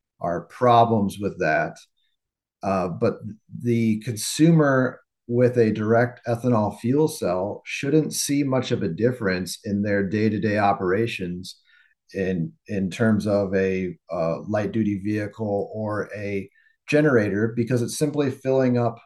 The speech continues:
the tank, filling up the, the gas can with, uh, pure ethanol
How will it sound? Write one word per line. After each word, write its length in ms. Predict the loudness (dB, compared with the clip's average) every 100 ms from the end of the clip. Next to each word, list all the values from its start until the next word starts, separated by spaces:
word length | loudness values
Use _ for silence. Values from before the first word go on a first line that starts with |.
| _
the 100 | -10
tank, 460 | -8 -2 2 2 0 -4
filling 320 | 2 4 4 2
up 180 | 0 -2
the, 320 | -2 0 -2 -8 _ _ -6
the 60 |
gas 400 | 0 2 2 0
can 420 | -2 0 2 2
with, 240 | 0 -2 -4
uh, 200 | -4 -4
pure 280 | -4 2 6
ethanol 760 | 6 4 0 -2 0 -2 -2